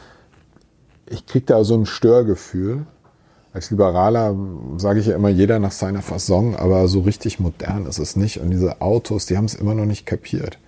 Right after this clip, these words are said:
Ich frag mich, wer als erster kompromisslos, also ich hab das ja auch mal in einem Text geschrieben, als ich den neuen e-tron getestet hab, ich mein, zwei Komma sechs Tonnen, Batterien bis zu den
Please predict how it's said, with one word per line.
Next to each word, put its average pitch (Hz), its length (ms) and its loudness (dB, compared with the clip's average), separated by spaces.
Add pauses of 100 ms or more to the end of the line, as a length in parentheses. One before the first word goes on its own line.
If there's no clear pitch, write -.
(180)
Ich - 80 -16
frag 127 200 4
mich, 101 280 0
wer 123 280 4
als - 200 -2
erster 92 460 -4
kompromisslos, 95 1200 0 (320)
also 87 160 0
ich 98 80 6
hab 107 100 4
das - 160 -2
ja 101 100 2
auch 95 140 0
mal 95 240 0
in 87 140 0
einem 87 160 0
Text - 280 -6
geschrieben, 98 440 0 (680)
als 90 160 2
ich 104 100 4
den 104 160 6
neuen 98 280 6
e-tron 98 440 2
getestet - 640 -6
hab, 92 120 -6 (260)
ich - 140 -20
mein, 82 140 -8
zwei - 320 -2
Komma 87 420 -2
sechs - 500 -8
Tonnen, 92 500 -2 (800)
Batterien 95 720 2 (160)
bis - 300 -6
zu 104 140 -2
den 90 220 0